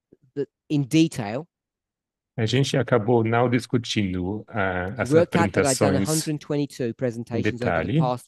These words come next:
Speaker 1: four years.
Speaker 2: Falamos que foram cento e vinte e duas apresentações que eu dei nos últimos quatro anos.
Speaker 1: And I wanted to do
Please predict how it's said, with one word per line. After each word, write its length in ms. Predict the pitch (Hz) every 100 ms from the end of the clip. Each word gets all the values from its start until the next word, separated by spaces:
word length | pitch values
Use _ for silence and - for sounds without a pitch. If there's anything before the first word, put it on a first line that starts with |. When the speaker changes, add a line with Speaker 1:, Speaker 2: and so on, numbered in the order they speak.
| -
Speaker 1:
four 200 | 131 143
years. 420 | 104 107 151 - _ _ _ _ _ -
Speaker 2:
Falamos 300 | 101 101 -
que 180 | - 98
foram 400 | - 107 95 101
cento 260 | - 101 107
e 60 |
vinte 220 | 95 101
e 40 | 95
duas 260 | 98 98
apresentações 720 | 98 - 85 92 - - 85 110
que 120 | 107
eu 100 | 95
dei 300 | 87 85 92
nos 240 | 90 95
últimos 640 | 123 101 - 95 90 - -
quatro 320 | - 98 98
anos. 300 | 90 127 160
Speaker 1:
And 340 | 139 139 147 127 - _ _ _ _ _ _ _ _ _ _ _ _ _ _ _ _ _ _ _ _ _ 135
I 60 |
wanted 400 | 147 180 214 247
to 120 | -
do 400 | 175 180 170 170